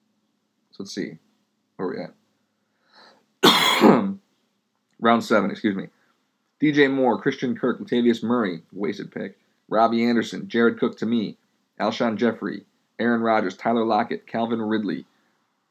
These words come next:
Jarvis Landry, Tarek Cohen, Curtis Samuel, A J Green. Boy, everybody I wanted is going. We got Eckler.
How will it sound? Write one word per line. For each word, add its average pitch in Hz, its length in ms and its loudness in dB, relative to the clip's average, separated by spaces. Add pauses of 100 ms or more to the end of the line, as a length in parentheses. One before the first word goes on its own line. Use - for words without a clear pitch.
(140)
Jarvis 113 320 0
Landry, 110 320 -2
Tarek 110 300 -2
Cohen, 110 280 -4
Curtis 120 320 -2
Samuel, 110 300 -4
A 107 100 0
J 107 180 0
Green. 104 420 -4
Boy, 92 80 -2
everybody 113 220 2
I 104 100 0
wanted 104 220 -2
is 98 40 -10
going. 98 320 -4 (2250)
We 98 120 -4
got 90 240 -4 (1300)
Eckler. 123 580 0